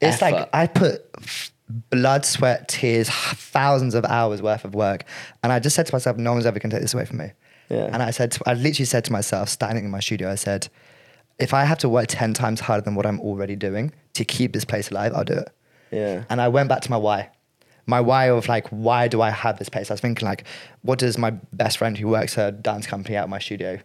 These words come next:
Speaker 1: have to do if I, if I give up? What do my P Ts have to do? Like, how does this affect the podcast? How does this affect my videography job?
Speaker 2: Mm.
Speaker 1: Like, how does it affect, like, everyone around me who I love and care for?
Speaker 2: Mm.
Speaker 1: It's like,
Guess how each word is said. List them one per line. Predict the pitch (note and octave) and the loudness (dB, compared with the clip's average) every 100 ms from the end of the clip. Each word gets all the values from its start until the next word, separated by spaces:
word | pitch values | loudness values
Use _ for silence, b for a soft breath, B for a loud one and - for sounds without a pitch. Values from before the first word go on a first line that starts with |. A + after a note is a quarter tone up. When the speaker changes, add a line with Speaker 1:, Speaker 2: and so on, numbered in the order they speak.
| _ | _
Speaker 1:
have | - G2+ | -12 -10
to | - | -6
do | G#2+ G#2 | -2 -2
if | G#2 | -2
I, | G#2 G#2 - _ _ - | -4 -6 -10 _ _ -12
if | B2 A#2 | -8 -4
I | G#2+ | -4
give | G#2 G#2+ | -2 -4
up? | G2+ - - B B - | -4 -6 -14 B B 0
What | B2+ | 2
do | |
my | B2+ | 4
P | A#2 B2 A2+ | 0 -2 -4
Ts | A2+ G#2+ | -4 -4
have | - - | -4 -6
to | G#2+ | -6
do? | G2 F#2+ | -6 -2
Like, | F#2 - B B | -2 -2 B B
how | - C3 | 0 2
does | A#2+ | 2
this | A#2 | 0
affect | - - | 0 -2
the | |
podcast? | - A2 - G2+ G2 | -2 -4 -2 -2 0
How | B2 | 2
does | B2 | 2
this | A#2+ | 2
affect | A2+ A#2 | 0 -2
my | G#2+ | -2
videography | G#2 G#2 G2+ G#2+ G#2 | -4 -4 -6 -8 -8
job? | F#2+ - - b | -6 -8 -10 b
Speaker 2:
Mm. | A#2+ A#2+ | -6 -2
Speaker 1:
Like, | A#2 A#2 | 0 0
how | A#2+ C3+ | 2 2
does | C3+ | 4
it | B2+ | 2
affect, | - C3+ - | 0 0 0
like, | G#2 - _ - | -2 -4 _ -4
everyone | B2+ B2+ A#2+ A#2+ | -2 0 0 0
around | G#2+ A2 A#2 | 0 0 0
me | G#2+ G#2 | -2 -4
who | G#2+ | -2
I | G#2+ G2 - | -2 -2 -6
love | A2 A2+ A2 G2+ | -2 0 0 -2
and | G2+ G2 G2 _ - | -6 -8 -14 _ -10
care | - A#2 A2 | -2 -2 -2
for? | F#2 C#2 - | -6 -8 -8
Speaker 2:
Mm. | A2+ A#2 A2+ G#2+ A#2+ _ - | -6 -4 -4 -6 -12 _ -8
Speaker 1:
It's | G#2+ G#2 | -6 -2
like, | G#2 G2 | -4 -4